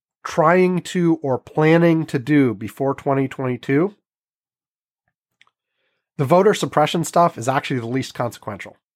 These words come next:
<laughs> You know, it's important. It's important. I don't want to ignore it. But two things are more important than that.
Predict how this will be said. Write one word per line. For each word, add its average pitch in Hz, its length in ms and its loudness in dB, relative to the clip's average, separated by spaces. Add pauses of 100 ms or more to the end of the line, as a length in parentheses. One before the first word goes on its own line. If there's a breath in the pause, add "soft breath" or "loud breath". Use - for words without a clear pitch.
(120)
<laughs> - 40 -20 (1500 loud breath)
You 190 100 4
know, 180 80 2
it's 208 160 2
important. 208 480 0 (460)
It's 170 180 -4
important. 202 400 0
I 101 80 -14
don't 175 200 2
want 214 140 2
to 226 60 4
ignore 175 320 0
it. - 80 -20 (560 loud breath)
But 262 300 2 (1600)
two 247 220 0
things 208 380 0
are 170 60 0
more 156 240 0
important 123 460 -6
than 90 100 -18
that. 82 240 -20